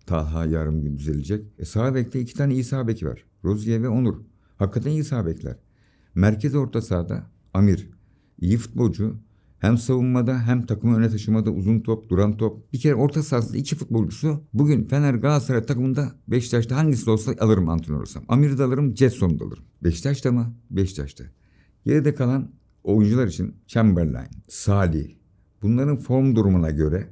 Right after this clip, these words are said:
belki on beş gün içerisinde daha ofansif dört üç üçten dönüp Jetson, Amir önlerine bir forvet arkası konabilir ama dört üç üç için şahane ikili orta sahası var.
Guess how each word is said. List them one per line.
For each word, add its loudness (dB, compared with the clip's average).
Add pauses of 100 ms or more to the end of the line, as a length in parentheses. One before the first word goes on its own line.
belki 2
on 4
beş 4
gün 2
içerisinde -2
daha 2
ofansif -2
dört 6
üç 2
üçten 0
dönüp 2 (240)
Jetson, 0 (400)
Amir 6
önlerine 6
bir 2
forvet 2
arkası -8
konabilir -4
ama -2 (280)
dört 2
üç -2
üç -8
için -2
şahane 0
ikili -4
orta -2
sahası -4
var. -12